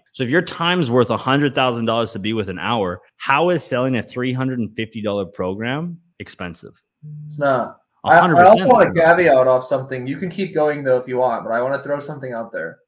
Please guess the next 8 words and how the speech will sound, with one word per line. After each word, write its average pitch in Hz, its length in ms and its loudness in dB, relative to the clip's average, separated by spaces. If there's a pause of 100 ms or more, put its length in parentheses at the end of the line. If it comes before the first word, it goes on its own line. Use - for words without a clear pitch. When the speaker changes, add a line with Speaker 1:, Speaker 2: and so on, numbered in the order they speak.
(160)
Speaker 2:
You 180 200 -4
mentioned, 196 520 0
like, 160 340 -2
you 151 100 -8
got 160 200 0
that 135 160 -4
sales 147 360 -4
call 160 560 0